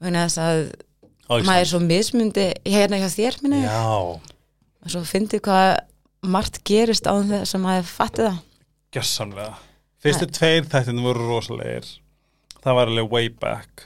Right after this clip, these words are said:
Speaker 1: Já.
Speaker 2: Það var, það var hérna, við fórum yfir bara söguna hennar í rauninni, sem er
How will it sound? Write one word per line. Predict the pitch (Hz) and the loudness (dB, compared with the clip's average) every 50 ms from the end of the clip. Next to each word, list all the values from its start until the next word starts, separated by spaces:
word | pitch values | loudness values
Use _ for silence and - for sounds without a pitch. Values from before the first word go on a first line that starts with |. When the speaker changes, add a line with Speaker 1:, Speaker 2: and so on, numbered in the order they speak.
| - | -6
Speaker 1:
Já. | - 190 180 170 | -2 2 2 2
Speaker 2:
Það | 117 113 | 2 2
var, | 117 117 110 107 - _ _ _ _ _ - | 2 0 0 -2 -6 _ _ _ _ _ -4
það | 120 117 113 | -2 -2 0
var | 107 113 | 0 -2
hérna, | 110 113 110 113 113 110 107 107 107 | -4 -4 -8 -8 -6 -4 -4 -4 -4
við | 104 101 107 107 - | -6 -8 -12 -2 0
fórum | 123 117 113 113 110 | 0 0 0 -2 -2
yfir | 107 104 98 | -4 -4 -4
bara | - 104 - - - - - - | -4 -4 -2 -2 -4 -6 -8 -8
söguna | - - - 127 117 113 110 107 107 101 | -8 -4 -2 0 0 0 -2 -4 -6 -8
hennar | 107 107 107 101 | -8 -8 -8 -8
í | |
rauninni, | 104 104 104 98 101 101 - - - _ _ _ _ _ _ _ _ _ _ _ _ _ _ _ - - | -10 -10 -10 -10 -10 -12 -12 -14 -18 _ _ _ _ _ _ _ _ _ _ _ _ _ _ _ -20 -18
sem | - - - 104 101 | -12 -8 -6 -6 -6
er | 101 | -6